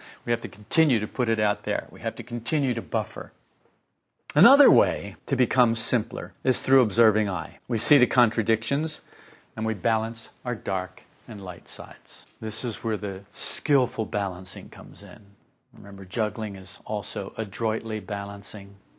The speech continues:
This is where adroitly balancing comes in. When you begin to see the good part of yourself, the light part of yourself, the wonderful part of yourself,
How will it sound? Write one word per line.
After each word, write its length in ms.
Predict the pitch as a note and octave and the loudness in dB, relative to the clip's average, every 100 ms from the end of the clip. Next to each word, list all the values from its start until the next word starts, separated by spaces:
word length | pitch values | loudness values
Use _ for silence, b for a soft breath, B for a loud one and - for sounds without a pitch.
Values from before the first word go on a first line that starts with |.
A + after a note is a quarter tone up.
| _ _ _ B B B - | _ _ _ B B B -8
This 180 | C#3+ E3 | -6 -2
is 180 | B2+ | -2
where 260 | A#2+ A#2+ A2 | 0 2 2
adroitly 720 | B2+ G#2+ A2 A#2+ A#2+ A#2+ A2 G#2 | 0 -2 -2 0 0 -2 -4 -4
balancing 680 | G2+ G2 F#2 F#2 - G#2+ G#2 | -4 -6 -6 -12 -12 -14 -12
comes 340 | A2 F#2+ - | -12 -12 -12
in. 220 | - - - B B B B - | -14 -14 -20 B B B B -2
When 140 | C#3 | 4
you 80 | F#3 | 6
begin 360 | G#3+ F3 F#3 | 6 6 4
to 120 | E3+ D3+ | 4 -2
see 560 | - F3+ D3 B2+ A2+ - - | 4 6 8 6 0 -10 2
the 100 | A#3 | 2
good 440 | A3+ C#4 C4+ F#2+ - _ _ _ - | 6 8 8 4 -4 _ _ _ -2
part 200 | B2+ A2 | 2 2
of 80 | G2 | 0
yourself, 460 | G2 - - - _ | -8 -6 -6 -8 _
the 140 | D3+ F#3+ | 4 6
light 340 | G3+ A#3 A3+ | 6 4 0
part 220 | - G2 | -6 -6
of 80 | F#2+ | -6
yourself, 340 | F#2 - - | -12 -10 -4
the 100 | - | 2
wonderful 440 | F#3+ A3 A#3+ A#3 C#3 | 6 6 4 0 -2
part 240 | - F#2+ | 0 -2
of 80 | F2+ | -4
yourself, 380 | - - F2+ | -10 -10 -12